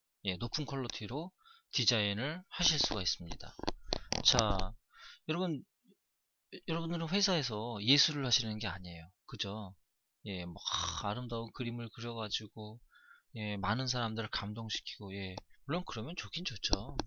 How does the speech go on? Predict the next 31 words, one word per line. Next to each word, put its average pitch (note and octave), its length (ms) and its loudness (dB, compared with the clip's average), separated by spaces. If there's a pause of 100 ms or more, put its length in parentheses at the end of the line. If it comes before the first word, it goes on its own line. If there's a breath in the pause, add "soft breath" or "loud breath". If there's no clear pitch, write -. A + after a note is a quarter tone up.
예, G2+ 140 2
그러면 A#2+ 260 0
좋은데, A2+ 500 2 (520 loud breath)
그렇게 - 400 2
하시면은 C#3 1400 0
여러분들 A2 680 -4
월급을 A#2 340 6
받으실 A#2+ 340 4
수가 - 220 -4
없어요. - 260 4 (920)
회사에서 D#3 260 0
월급을 G#2 400 0
안 F2+ 140 -2
줍니다. F2 460 -8 (480)
자, G#2+ 120 0
왜? B2+ 300 4 (760)
남들은 D#3+ 360 4
열 B2+ 160 6
개를 C3+ 200 4
만들어내는데 A2+ 720 0
나는 C#3+ 360 0 (140)
하나를, G3+ 480 0 (300)
그것도 E3+ 320 -4 (180)
겨우 D#3+ 300 -2 (100)
반 C3 320 4
정도만 A#2+ 360 -4
만들어내고 G#2 480 -4
있다. - 280 -10 (420 loud breath)
아, F#2+ 320 0
문제가 A2 380 0
있죠. F#2+ 360 -4